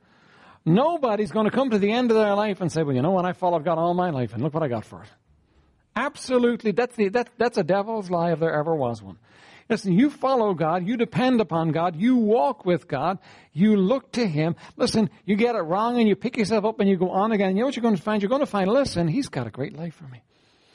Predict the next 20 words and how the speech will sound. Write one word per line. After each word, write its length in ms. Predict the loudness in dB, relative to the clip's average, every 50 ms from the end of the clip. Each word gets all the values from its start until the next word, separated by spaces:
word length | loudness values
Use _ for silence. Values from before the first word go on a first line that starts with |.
| _ _ _ _ _ _ _ _ _ _ _ _
This 220 | -2 -2 0 0
is 160 | -2 -2 -2
the 120 | -2 -4 -2
life." 360 | -2 -2 -4 -6 -8 -12 _ _ _ _ _ _ _ _ _ _ _ _ _
But 180 | -12 -12 -10 -10
you 60 | -12
have 420 | -12 -8 -6 -6 -6 -6 -6 -10 _
to 160 | -12 -10 -10
wait 460 | -8 -10 -10 -8 -6 -4 -4 -4 -6 -8 _ _ -20 -20 _ _ _ _ _ -10
on 200 | -8 -8 -8 -10
him. 380 | -12 -14 -14 -16 -18 -20 -20 _ _ _ _ _ _ _ _ _ _ _ _ _ _ _ _ _ _ _ _ _
And 140 | -2 0 0
remember, 760 | 2 2 2 2 2 4 4 4 4 2 0 -6 -14 -20 _ _ _ _ _ _ _ _ _ _ _ _ _ _ _ _
when 160 | 0 0 2
you 200 | 2 2 2 0
fail 460 | -2 -6 -8 -6 -4 -4 -4 -4 -6
to 140 | -6 -6 -6
wait 280 | -2 0 0 0 0 -2
on 220 | -4 -4 0 0
him, 440 | 0 0 -2 -4 -8 -10 -14 -18